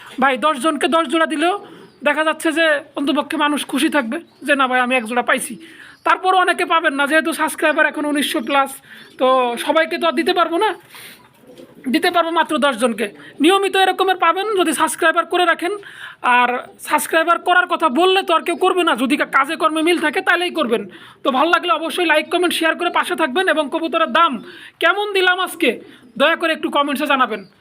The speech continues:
হ্যাঁ, এই ধরনের কবুতর যদি কারো খামারে থাকে, বাচ্চা থাক আর রানিং থাক,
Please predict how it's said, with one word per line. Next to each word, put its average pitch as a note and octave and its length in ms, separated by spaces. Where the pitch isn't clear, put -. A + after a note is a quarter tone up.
হ্যাঁ, F#4+ 260
এই D4 140
ধরনের E4 280
কবুতর F#4 340
যদি E4 180
কারো D#4+ 180
খামারে D#4+ 320
থাকে, D#4 360
বাচ্চা C#4+ 500
থাক D4+ 340
আর C4 260
রানিং C#4+ 280
থাক, D#4 260